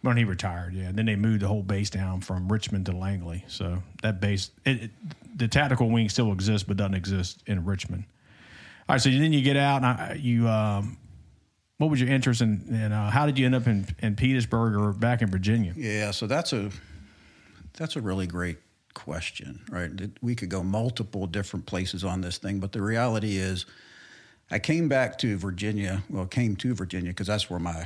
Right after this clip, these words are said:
Speaker 2: dad retired out of.
Speaker 1: Okay.
Speaker 2: But Fort Lee,
Speaker 1: A lot of
Speaker 2: uh,
Speaker 1: people stay
Speaker 2: Fort
Speaker 1: here.
Speaker 2: Greg
Speaker 1: Right.
Speaker 2: Adams. Yeah, they stayed here for a while. And, uh, so when I got out of the Air Force, I thought what I would end up doing was I would come back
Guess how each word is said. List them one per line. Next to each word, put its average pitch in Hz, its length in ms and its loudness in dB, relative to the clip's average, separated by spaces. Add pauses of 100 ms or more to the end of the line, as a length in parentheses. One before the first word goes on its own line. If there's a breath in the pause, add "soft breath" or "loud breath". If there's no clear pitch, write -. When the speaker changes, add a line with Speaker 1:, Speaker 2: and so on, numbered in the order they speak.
(140)
Speaker 2:
dad 90 260 -4
retired 82 480 -8
out - 160 -8
of. 90 220 -10
Speaker 1:
Okay. 110 240 0
Speaker 2:
But 98 140 -6 (200)
Fort 123 320 -2
Lee, 101 360 -2 (360 soft breath)
Speaker 1:
A 156 40 -2
lot 139 80 2
of - 60 -4
Speaker 2:
uh, - 40 0
Speaker 1:
people 131 140 -4
stay - 80 -2
Speaker 2:
Fort 147 140 0
Speaker 1:
here. 113 300 -2
Speaker 2:
Greg 110 320 0
Speaker 1:
Right. 95 80 -2
Speaker 2:
Adams. 92 320 -4
Yeah, 98 360 -2
they 143 160 2
stayed 147 300 0
here 131 180 0
for 120 180 -2
a 110 60 2
while. 107 420 0 (500 loud breath)
And, 110 300 0
uh, 107 160 -2
so 120 160 -2
when 120 120 0
I 123 80 0
got 113 180 -2
out 117 120 0
of 101 60 -2
the 104 100 -2
Air 117 140 0
Force, 110 320 -4
I 92 80 -2
thought 101 320 -4
what 113 180 -2
I 104 140 0
would 101 180 -2
end 104 200 -2
up 95 100 -8
doing 120 320 0
was 101 260 -6
I 104 140 -2
would 110 220 -4
come 104 240 -2
back 104 420 -6